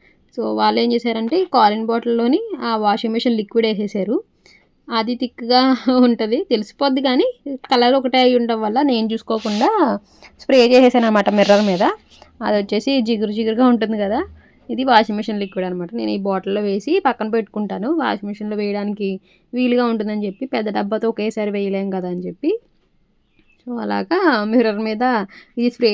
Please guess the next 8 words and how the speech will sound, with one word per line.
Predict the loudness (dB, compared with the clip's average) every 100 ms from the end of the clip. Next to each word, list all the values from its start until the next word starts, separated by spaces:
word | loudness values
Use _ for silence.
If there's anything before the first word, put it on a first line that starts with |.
| 0
చేశాను | -2 -2 -4
అనమాట, | -4 -4 -4 -4
అలా | -4 -4
స్టిక్ | -8 -6 -4
అవుతుంది. | -2 -2 -2 -2 -4 _ _ _ _ _
మళ్ళీ | -2 0 2 0 -2 -6
అదంతా | -4 -4 -4 -2
ఒక | -2